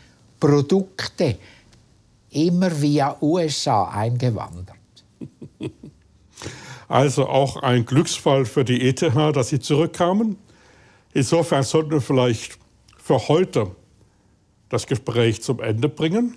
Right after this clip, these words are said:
Speaker 2: auch wenn es wirklich noch viel
Speaker 1: Ja,
Speaker 2: zu
Speaker 1: also etwas möchte ich noch ganz kurz
Speaker 2: Ja.
Speaker 1: hinzufügen.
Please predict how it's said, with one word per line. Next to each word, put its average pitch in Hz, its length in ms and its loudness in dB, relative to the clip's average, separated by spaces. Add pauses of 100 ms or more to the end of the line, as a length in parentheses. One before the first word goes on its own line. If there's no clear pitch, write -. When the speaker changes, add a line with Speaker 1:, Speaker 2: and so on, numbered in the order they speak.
Speaker 2:
auch 123 240 0
wenn 147 200 0
es - 240 -4
wirklich 165 360 -2
noch 127 180 -2
viel 180 560 -2 (1200)
Speaker 1:
Ja, 143 240 0 (100)
Speaker 2:
zu 143 200 -2 (240)
Speaker 1:
also 143 260 -2
etwas 175 480 -2
möchte 175 440 0
ich 143 180 0
noch 151 260 -2
ganz 214 300 -2
kurz 175 300 -2
Speaker 2:
Ja. 135 140 2
Speaker 1:
hinzufügen. 156 1080 0